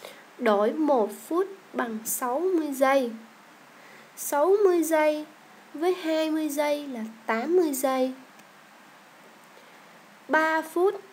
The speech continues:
lúc nãy cô mượn đi một phút rồi, còn lại hai phút. Cô đặt hai phút bốn mươi lăm giây, hẳn cột ở phía dưới. Thêm dấu trừ ở bên trái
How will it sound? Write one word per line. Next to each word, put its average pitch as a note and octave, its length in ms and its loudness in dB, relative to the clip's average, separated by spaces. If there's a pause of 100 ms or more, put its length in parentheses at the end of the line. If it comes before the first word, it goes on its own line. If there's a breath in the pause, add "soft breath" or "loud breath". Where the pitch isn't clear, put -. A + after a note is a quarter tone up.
(400)
lúc F#4 180 -2
nãy C#4+ 300 0
cô D#4 100 -2
mượn A#3+ 340 2
đi C#4+ 100 -4
một A3+ 240 -2
phút F#4 260 -8
rồi, G#3+ 420 2
còn G3+ 240 -4
lại F#3+ 260 -8 (140)
hai B3+ 280 -8
phút. C#4+ 300 -8 (2000 loud breath)
Cô C#4+ 260 6
đặt A3+ 180 0 (500)
hai C4+ 300 0
phút D#4 320 -6
bốn B3+ 240 2
mươi D#4+ 120 -2
lăm B3+ 280 -4
giây, B3 360 0 (360)
hẳn G3 320 -8
cột B3 260 -2
ở F#3+ 200 -6
phía A3+ 80 -4
dưới. A#3 320 4 (1200 loud breath)
Thêm D4 300 4
dấu D#4+ 180 0
trừ A#3 280 6
ở A3 120 0
bên C#4 240 2
trái B3+ 440 -2